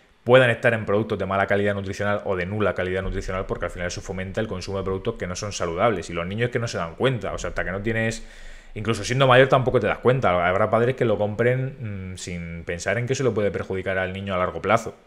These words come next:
que es lo lógico. Al final, si no estás muy puesto en el nutrición y no te interesa especialmente el mundillo este, pues no vas a, a caer en eso, ¿no?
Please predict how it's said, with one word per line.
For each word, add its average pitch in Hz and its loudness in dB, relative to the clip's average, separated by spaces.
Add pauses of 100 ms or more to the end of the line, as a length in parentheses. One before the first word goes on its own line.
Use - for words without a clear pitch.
(340)
que - -8
es 98 0
lo 110 2
lógico. 95 -2
Al 85 -4
final, 87 -8
si - -8
no 92 -6
estás 98 -2
muy 101 -6
puesto 101 -2
en 101 -2
el 98 -4
nutrición 98 -4 (320)
y 101 -8
no 101 -4
te 117 -2
interesa 110 -2
especialmente 98 -4
el 98 0
mundillo 110 -2
este, 117 -2 (460)
pues 98 0
no 107 2
vas 123 4
a, 87 2
a 90 -2
caer 87 2
en 82 -4
eso, 95 -4
¿no? 90 -8